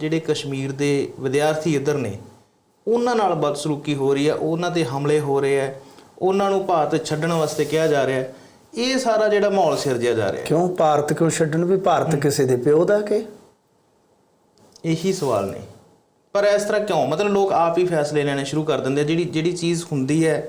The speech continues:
Speaker 1: ਘਟਨਾ ਹੁੰਦੀ ਹੈ, ਉਸ ਤੋਂ ਸ਼ਾਇਦ ਕਿਤੇ ਨਾ ਕਿਤੇ ਪਾਸੇ ਹਟ ਜਾਂਦੇ ਆ।
Speaker 2: ਨਹੀਂ ਸਾਹਿਬ, ਗੱਲ ਇਹ ਆ ਕਿ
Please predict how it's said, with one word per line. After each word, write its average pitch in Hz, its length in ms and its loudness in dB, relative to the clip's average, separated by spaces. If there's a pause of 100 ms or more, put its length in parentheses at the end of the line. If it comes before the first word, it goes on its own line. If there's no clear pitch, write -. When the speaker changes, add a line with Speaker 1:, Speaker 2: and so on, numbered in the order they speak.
(100)
Speaker 1:
ਘਟਨਾ 151 240 -2
ਹੁੰਦੀ 160 220 0
ਹੈ, 175 60 4
ਉਸ 175 80 -2
ਤੋਂ 175 220 -2
ਸ਼ਾਇਦ 151 340 -2
ਕਿਤੇ 160 180 -2
ਨਾ 165 80 0
ਕਿਤੇ 156 180 0
ਪਾਸੇ 135 320 -2
ਹਟ 110 80 -2
ਜਾਂਦੇ 95 260 -6
ਆ। - 20 -16 (840)
Speaker 2:
ਨਹੀਂ 240 120 2
ਸਾਹਿਬ, 226 260 0
ਗੱਲ 131 300 4
ਇਹ 143 140 4
ਆ 143 80 4
ਕਿ 180 360 2